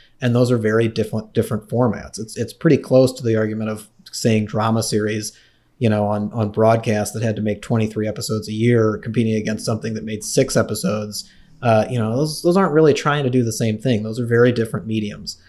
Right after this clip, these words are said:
And that's when you get into trouble, is, is when you start comparing those two. But as long as people are watching them, as long as it's good and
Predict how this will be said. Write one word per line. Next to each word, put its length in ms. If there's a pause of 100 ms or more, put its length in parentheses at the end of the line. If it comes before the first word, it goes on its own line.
(220)
And 260
that's 240
when 140
you 80
get 140
into 140
trouble, 640
is, 260
is 140
when 140
you 40
start 360
comparing 500
those 220
two. 400
But 240 (680)
as 160
long 200
as 80
people 260
are 60
watching 420
them, 300 (100)
as 140
long 200
as 380
it's 240
good 560 (100)
and 500